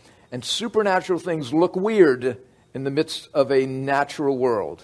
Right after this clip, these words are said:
They're supposed to look weird in the midst of a natural world. But they become so natural that to not experience God in supernatural ways, you're still feeling like,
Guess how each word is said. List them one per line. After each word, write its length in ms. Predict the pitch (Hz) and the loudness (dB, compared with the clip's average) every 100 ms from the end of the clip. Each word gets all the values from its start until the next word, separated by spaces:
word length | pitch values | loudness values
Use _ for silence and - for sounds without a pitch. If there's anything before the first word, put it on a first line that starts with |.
| _ | _
They're 100 | 226 | 0
supposed 540 | 208 185 - 190 202 226 | 2 -2 4 2 4 4
to 60 | |
look 240 | 185 170 151 | 6 4 2
weird 360 | 151 117 95 | 0 0 -2
in 160 | 107 127 | -8 -10
the 60 | |
midst 300 | 120 117 - | -8 -8 -8
of 80 | 113 | -12
a 40 | 113 | -6
natural 400 | 104 101 - 98 | -6 -6 -10 -10
world. 300 | 98 90 - _ _ - - | -10 -12 -18 _ _ -14 -10
But 120 | 160 | 0
they 80 | 175 | 2
become 380 | 170 - 190 | 2 -4 -6
so 340 | - - 185 165 | -6 -4 -2 -2
natural 960 | 160 160 165 175 220 - 139 123 139 | -4 -2 -2 0 -2 -6 -8 -4 0
that 180 | 143 156 | -2 -4
to 80 | 156 | -8
not 560 | 151 156 175 220 240 - _ - | -8 -2 2 2 0 -8 _ -10
experience 1160 | 165 - - - - 208 247 254 196 139 104 123 | -8 -8 -10 -10 -10 -4 -4 -2 -4 -6 -8 -12
God 440 | 107 175 208 196 | -2 0 0 0
in 120 | 135 | -4
supernatural 840 | - 202 202 175 165 165 - 151 | -8 -12 -8 -4 -2 -4 -4 -4
ways, 600 | 139 196 220 - - - - - _ - | 0 0 -2 -8 -14 -16 -18 -20 _ -12
you're 100 | - | -2
still 180 | 262 | 0
feeling 340 | 254 220 202 185 | 0 0 2 2
like, 200 | 175 | 0